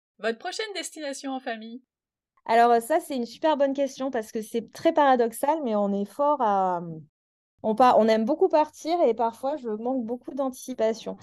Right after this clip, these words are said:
Speaker 2: Donc, euh, on va dire que notre prochaine, prochaine destination en famille, ce sera notre festival d'ailleurs, hein,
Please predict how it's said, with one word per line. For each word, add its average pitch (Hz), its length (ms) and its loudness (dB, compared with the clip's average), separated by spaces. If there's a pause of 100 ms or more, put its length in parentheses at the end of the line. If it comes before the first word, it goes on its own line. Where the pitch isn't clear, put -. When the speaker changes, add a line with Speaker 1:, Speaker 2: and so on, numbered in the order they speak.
(280)
Speaker 2:
Donc, 247 280 6
euh, 254 640 6 (120)
on 240 120 4
va 269 160 8
dire 330 260 0
que 294 80 0
notre 247 220 0
prochaine, 330 400 0
prochaine 311 440 0
destination 254 720 -4
en 247 60 -2
famille, 254 420 -4
ce 240 160 -8
sera 220 300 0
notre 208 240 0
festival 269 640 2 (200)
d'ailleurs, 180 420 0
hein, 226 200 -6